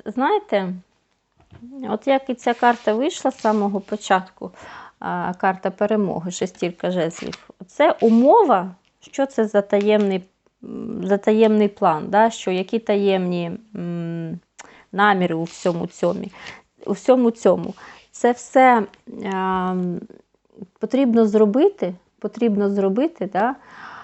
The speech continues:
для перемоги, перед перемогою, для перемоги. Тобто це просто вимушена міра, да? Тобто це необхідно для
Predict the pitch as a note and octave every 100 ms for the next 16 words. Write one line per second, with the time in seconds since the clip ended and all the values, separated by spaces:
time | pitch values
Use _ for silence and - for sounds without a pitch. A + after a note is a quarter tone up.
0 | - - E3+ G3 G#3 A3+ B3 B3+ B3 B3
1 | B3 B3 B3 C#4 D4 G#3 F3+ F3+ - _
2 | _ _ A#3+ D4 C4+ B3+ - A3 G#3+ G#3
3 | F#3 F#3 F3 F3 D#3+ F3 B3+ B3+ - G#3
4 | G3+ G3+ F#3+ F3+ F3+ E3+ F#3+ F#3 F#3+ -
5 | C#4+ C#4 C#4+ C#4 A3 G3 A3+ C4 C4 -
6 | C4+ C#4+ D4 B3 G3+ F#3 F3+ G3+ _ -
7 | - - - G3 G#3+ C#4 D#4 A#3 - G#3+
8 | - A#3+ B3+ A#3+ C#4 D4+ - A3+ G#3+ G#3
9 | C#4+ A#3+ F#3 F#3+ G#3